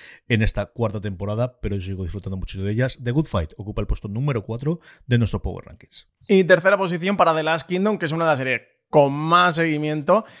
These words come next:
Speaker 2: eh, a nivel internacional aquí en nuestro país, que en España la tiene Netflix, es una serie original de T V B C. Pues nada, su tercera posición, que se mete en el podio subiendo una.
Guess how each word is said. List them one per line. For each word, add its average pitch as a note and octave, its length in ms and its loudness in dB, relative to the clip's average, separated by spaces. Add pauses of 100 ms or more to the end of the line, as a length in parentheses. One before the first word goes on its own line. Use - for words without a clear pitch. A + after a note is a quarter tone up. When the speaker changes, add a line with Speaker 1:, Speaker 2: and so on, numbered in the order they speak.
(220)
Speaker 2:
eh, C#3 440 0
a B2+ 80 2
nivel C3 240 -2
internacional E3+ 520 0
aquí D3 120 -2
en C#3+ 60 -6
nuestro C#3 240 -6
país, F3 440 2
que B2+ 580 -4
en C3+ 160 -6
España D#3 360 0
la C#3+ 140 -2
tiene C3+ 160 -6
Netflix, F3+ 420 -6
es C#3+ 60 -4
una C#3 100 -6
serie C3+ 160 -6
original C3 320 -6
de B2 320 -2
T B2+ 80 -6
V C#3 120 -2
B C3+ 100 -4
C. C4 240 -4 (300)
Pues C#3 80 -10
nada, A3+ 260 -4
su D3+ 160 -10
tercera E3+ 260 -4
posición, G#3+ 280 -4
que E3 80 -10
se C#3+ 80 -6
mete E3+ 120 -6
en G3+ 60 -4
el G3 100 -6
podio G#3+ 300 -2
subiendo F3+ 320 -4
una. - 220 -10